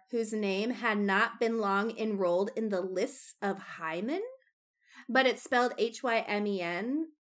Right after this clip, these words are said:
Does that have, like, a connection to, like, like, is it, is that implying, like, she's been married to this Rushworth guy and, like, that implies that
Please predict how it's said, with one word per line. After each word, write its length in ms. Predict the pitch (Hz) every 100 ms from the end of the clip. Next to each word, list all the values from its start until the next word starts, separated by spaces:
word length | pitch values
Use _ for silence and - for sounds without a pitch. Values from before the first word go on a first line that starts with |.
| -
Does 200 | 220 262
that 240 | 269 262 -
have, 260 | 320 311
like, 200 | 294 285
a 60 | 247
connection 880 | - 240 214 190 - - 247 254 254
to, 100 | 269
like, 560 | 247 208 196 190 196 _ _ _ _ _ _ _ _ _
like, 300 | - 269 262 -
is 220 | 269 269
it, 160 | 311 302
is 140 | 262 311
that 220 | 269 269
implying, 540 | 294 285 262 233 247
like, 220 | 254 233 233
she's 480 | - - 247 247
been 300 | 226 233 240
married 560 | 220 190 190 196 208 202 -
to 120 | 220
this 500 | 196 196 196 - - _ _ _ _ _ _ _ _
Rushworth 640 | 233 226 214 220 214 196 196
guy 380 | - 190 185 175
and, 180 | 175 190
like, 320 | 190 180 -
that 220 | - 196 190
implies 480 | 196 196 180 180
that 320 | 185 175 160